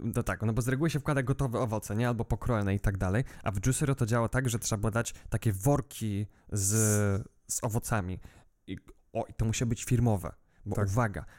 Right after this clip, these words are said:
Speaker 1: na tych workach był Q R kod i to Juicero skanowało ten Q R kod, em, na tych, na tych workach z owocami,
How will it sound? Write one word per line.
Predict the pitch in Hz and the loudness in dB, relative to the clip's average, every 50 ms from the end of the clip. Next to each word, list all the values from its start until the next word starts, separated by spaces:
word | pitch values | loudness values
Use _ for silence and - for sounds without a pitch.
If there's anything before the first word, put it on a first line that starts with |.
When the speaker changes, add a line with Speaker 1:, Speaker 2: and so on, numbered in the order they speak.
| - | -4
Speaker 1:
na | - 107 | -2 -2
tych | 101 - 95 98 | 0 0 -2 0
workach | 101 123 - - - 107 | 0 0 0 0 -2 -2
był | 101 110 113 104 | 0 2 0 0
Q | - - - 120 | 0 0 2 2
R | 113 - - | 2 0 -2
kod | - - 87 98 131 165 185 - - - - - - - - | -6 -4 -2 -2 -2 -2 -4 -8 -12 -18 -20 -18 -12 -6 -6
i | - | -4
to | - - 104 95 | -2 -2 -2 0
Juicero | 117 151 147 - 147 113 113 110 | -2 -2 0 0 0 0 0 0
skanowało | - - - 120 113 110 101 101 143 160 156 131 | -2 -2 -2 0 0 2 2 2 2 2 2 2
ten | - - 107 107 | 2 2 0 0
Q | - - - 117 110 | 0 0 0 0 0
R | 104 - | 0 -2
kod, | - - 107 95 101 120 143 147 - - - - - - - - | -4 -4 -2 0 0 0 -2 -4 -8 -10 -14 -20 -20 -20 -10 -4
em, | - - 104 101 101 101 98 98 98 95 98 - 117 | 0 2 2 4 4 4 4 4 4 2 2 2 4
na | 113 110 110 | 4 4 2
tych, | - 117 107 - - - | 2 0 0 0 -2 -2
na | - 107 107 101 | 0 2 2 2
tych | - 98 98 | 0 0 0
workach | 101 117 135 - - 117 101 | 2 0 0 0 -2 -6 -6
z | - - | -2 -2
owocami, | 113 98 104 - - 104 98 101 117 135 175 | -2 -2 -2 -2 0 0 2 2 2 0 0